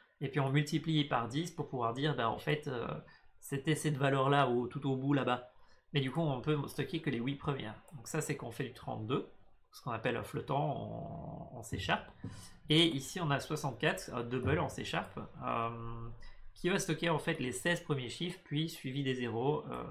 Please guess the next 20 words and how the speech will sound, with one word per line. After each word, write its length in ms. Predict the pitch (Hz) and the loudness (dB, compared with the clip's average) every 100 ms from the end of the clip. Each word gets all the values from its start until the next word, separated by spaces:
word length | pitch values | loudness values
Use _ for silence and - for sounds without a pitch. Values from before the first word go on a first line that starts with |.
| 113 - | -10 -8
et 100 | - | -8
donc 180 | 117 | -6
voilà. 280 | 110 117 - - - - - - - - - _ - - - _ _ _ - - | -6 -8 -8 -14 -20 -20 -20 -20 -20 -20 -20 _ -20 -20 -20 _ _ _ -20 2
Euh, 1500 | 143 160 165 165 165 170 165 160 156 156 151 151 151 151 151 147 - | 6 8 8 8 8 8 6 6 6 6 6 6 6 4 2 0 0
on 120 | 147 | 4
a 100 | 143 | 6
des 100 | 143 | 6
booléas, 560 | 127 127 120 139 160 147 | 4 4 6 6 6 4
on 40 | |
a 60 | 131 | 2
des 120 | 123 | 0
huit 140 | 120 | -2
trente-deux, 480 | 113 - 110 156 190 135 | -4 -6 0 0 0 -2
ok, 260 | - 175 | 0 0
donc 160 | 160 135 | 0 0
ça 80 | 170 | -4
c'était 200 | - 147 | 0 2
la 60 | |
partie 440 | 139 135 - 196 160 | 2 0 -2 -4 -2
des, 360 | 139 180 190 | 0 0 0